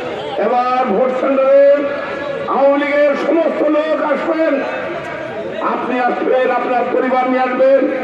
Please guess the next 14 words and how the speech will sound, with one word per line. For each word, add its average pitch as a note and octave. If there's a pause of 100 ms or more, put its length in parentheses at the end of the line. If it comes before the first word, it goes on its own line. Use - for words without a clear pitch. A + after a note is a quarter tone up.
(340)
আপনার C4
প্রতিবেশীকে D4+
নিয়ে A#3+
আসবেন। G#3+ (1300)
কারোর B3
যেন A#3+
বাড়ি A3+
বসে G#3
থাকতে G3
না E3+
হয়। D#3 (460)
এবার B3
ভোট B3+
হবে C4